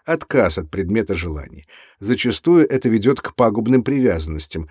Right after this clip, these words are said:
ненасытности и накопительству. Истинная суть человека.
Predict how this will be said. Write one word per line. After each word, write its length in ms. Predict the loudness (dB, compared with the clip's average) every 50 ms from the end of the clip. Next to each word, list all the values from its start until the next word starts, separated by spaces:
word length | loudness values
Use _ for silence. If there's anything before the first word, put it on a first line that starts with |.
| _ _ -6
ненасытности 800 | -4 -2 -2 -2 -2 -4 -4 -4 -4 -4 -4 -6 -6 -4 -4 -4
и 240 | -4 -2 -2 -2 -2
накопительству. 960 | -2 0 0 -2 -2 -2 -6 -10 -10 -10 -12 -14 -14 -14 -16 -20 -20 -20 _ _ _ _ _ _ _ _ _ _ _ _ _ _ _ _ _ _ _ _ -20 -20 _ _ -6
Истинная 720 | -2 -2 0 -2 -2 -2 2 4 4 6 6 6 6 4
суть 360 | 4 2 0 0 0 -2 -4
человека. 840 | -6 -4 2 4 6 6 6 6 4 2 0 -2 -6 -10 -18 -20 -20